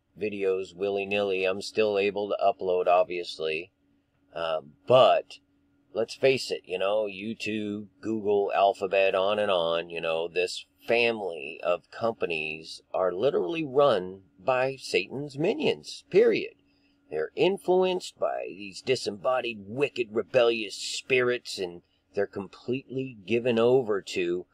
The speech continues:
as, remember Gordy Rose's little talk that he had with all of us back in the day to reveal literally what's going on?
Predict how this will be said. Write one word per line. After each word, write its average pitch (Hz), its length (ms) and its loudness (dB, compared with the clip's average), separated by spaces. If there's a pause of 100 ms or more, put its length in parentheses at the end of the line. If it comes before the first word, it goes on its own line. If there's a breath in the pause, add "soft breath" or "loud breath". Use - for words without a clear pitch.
(300 soft breath)
as, 101 540 6
remember 107 500 4
Gordy 113 440 4
Rose's 123 640 2
little 143 220 2
talk 143 680 -4
that 143 100 4
he 143 140 0
had 147 380 2
with 156 260 4
all 151 240 6
of 156 100 -2
us 175 380 2 (220)
back 147 240 2
in 147 80 2
the 151 80 4
day 147 460 4
to 127 200 -2
reveal 101 800 2
literally 117 460 6
what's 104 300 0
going 117 360 6
on? 123 460 2